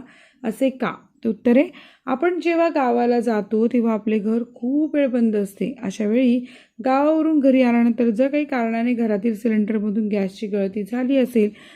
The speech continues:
तर विद्युत दिवा लावल्याने स्पार्किंग होऊन आग लागण्याची शक्यता असते. घराची दारे खिडक्या उघडल्याने घरातील हवा खेळती होते आणि अपघाताचा धोका टळतो.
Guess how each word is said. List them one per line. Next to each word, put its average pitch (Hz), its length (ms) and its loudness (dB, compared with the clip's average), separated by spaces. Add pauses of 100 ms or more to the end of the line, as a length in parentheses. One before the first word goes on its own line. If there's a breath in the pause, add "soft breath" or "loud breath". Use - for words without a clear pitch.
(180 loud breath)
तर 247 60 0
विद्युत 254 380 0
दिवा 262 300 0
लावल्याने 208 580 0
स्पार्किंग 208 560 -2
होऊन 208 380 0
आग 240 320 -6
लागण्याची 226 500 -4
शक्यता 226 460 -6
असते. 254 460 2 (420 loud breath)
घराची 294 420 2
दारे 254 280 2
खिडक्या 247 360 0
उघडल्याने 233 540 4
घरातील 226 380 0
हवा 214 220 -2
खेळती 208 480 -2
होते 294 420 2 (320 loud breath)
आणि 277 320 4
अपघाताचा 233 840 -2
धोका 220 400 -4
टळतो. 220 680 -4